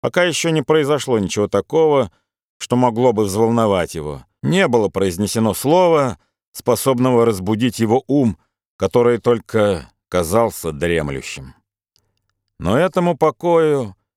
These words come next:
не суждено продолжаться долго. Скоро эта мягкая улыбка превратится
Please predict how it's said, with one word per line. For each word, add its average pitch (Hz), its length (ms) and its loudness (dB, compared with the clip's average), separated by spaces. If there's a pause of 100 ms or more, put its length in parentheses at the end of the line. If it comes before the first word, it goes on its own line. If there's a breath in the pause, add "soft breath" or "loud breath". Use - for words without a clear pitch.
(340)
не 117 160 0
суждено 131 540 0
продолжаться 95 680 -2
долго. 76 520 -4 (640)
Скоро 165 320 0
эта 139 180 -2
мягкая 135 540 0
улыбка 135 460 0
превратится 104 880 -2